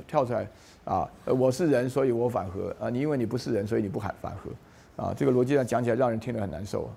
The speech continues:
对不对？这是第二个问题，就是数学语言。然后第三个话呢，我觉得最重要的一个，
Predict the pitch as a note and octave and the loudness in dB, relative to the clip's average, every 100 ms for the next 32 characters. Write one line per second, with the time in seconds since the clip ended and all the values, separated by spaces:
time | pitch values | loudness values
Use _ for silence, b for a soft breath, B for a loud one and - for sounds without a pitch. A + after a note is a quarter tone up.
0 | - - - - B2 A#2 A2 E3 D3+ F3 | -16 -20 -20 -4 0 2 4 2 4 4
1 | C3 G#2 G#2 F#2 - A2+ A#2+ A2+ A2+ A2+ | 4 0 -6 -10 -14 -10 -8 -6 -6 -4
2 | G2+ F#2 - - - B B B B - | -4 -6 -10 -18 -20 B B B B 6
3 | G#3+ A3 G#3+ A3+ A3 G3+ F3+ E3 C3+ F3 | 6 6 2 2 4 4 4 4 4 2
4 | G3 A3 G3+ G#3 F#3 D#3+ D#3+ | 4 6 6 6 4 4 2